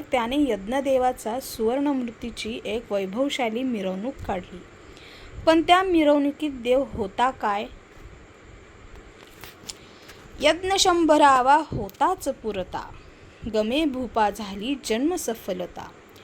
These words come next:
कुणा दे दक्षिणा, कुणा देई भूमी, याचका संतुष्ट करी अंतरयामी. घडविली तेने यज्ञ पुरुषांची,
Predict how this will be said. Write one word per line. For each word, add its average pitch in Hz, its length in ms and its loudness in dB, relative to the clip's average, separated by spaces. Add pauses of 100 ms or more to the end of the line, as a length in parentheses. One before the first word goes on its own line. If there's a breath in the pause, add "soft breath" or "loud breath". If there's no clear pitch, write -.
(400 loud breath)
कुणा 359 320 4
दे 359 240 2
दक्षिणा, 311 640 2
कुणा 277 440 -2
देई 226 420 0
भूमी, 240 440 -4 (400)
याचका 214 640 -2
संतुष्ट 202 720 -4
करी 247 440 -4 (100)
अंतरयामी. 196 840 -4 (800 loud breath)
घडविली 370 600 6
तेने 339 560 0
यज्ञ 262 320 -2
पुरुषांची, 254 1000 -2